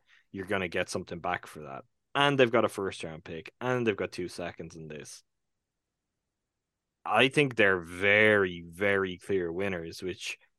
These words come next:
when you boil it down to the simplest way of, "Well, look at what Kyrie Irving can do with a basketball in his hands,"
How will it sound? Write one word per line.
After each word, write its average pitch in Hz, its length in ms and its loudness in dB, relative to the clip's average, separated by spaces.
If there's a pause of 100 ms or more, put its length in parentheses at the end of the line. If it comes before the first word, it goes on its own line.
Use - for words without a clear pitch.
(240)
when 98 140 -2
you 98 80 0
boil 110 280 6
it 104 60 2
down 104 200 0
to - 80 -14
the 85 60 -10
simplest 139 520 4
way 90 300 0
of, 85 240 -4
"Well, 87 180 -4
look 95 220 -6
at 98 60 -2
what 90 140 -6
Kyrie 92 360 -2
Irving 87 260 -4
can 90 180 -12
do 101 280 0
with 87 120 -2
a 82 40 -10
basketball 104 600 0
in 65 40 -14
his - 100 -16
hands," 80 440 -14